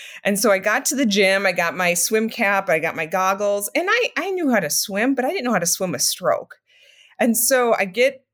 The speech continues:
I, you know, I'm sitting in the car and I had that, like, complete breakdown pity party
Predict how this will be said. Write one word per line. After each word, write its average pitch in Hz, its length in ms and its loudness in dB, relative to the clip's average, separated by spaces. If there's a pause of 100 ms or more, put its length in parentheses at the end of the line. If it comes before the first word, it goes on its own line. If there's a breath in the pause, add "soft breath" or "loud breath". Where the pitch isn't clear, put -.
(260)
I, 190 40 0
you 196 120 2
know, 180 140 4
I'm 185 140 2
sitting 277 260 2
in 277 140 2
the 247 60 2
car 190 640 2
and 175 520 0 (1080 loud breath)
I 190 80 -2
had 180 320 -2
that, 165 280 0
like, 175 200 -2
complete - 580 -8
breakdown 156 640 -2
pity 156 280 -8
party 139 440 -2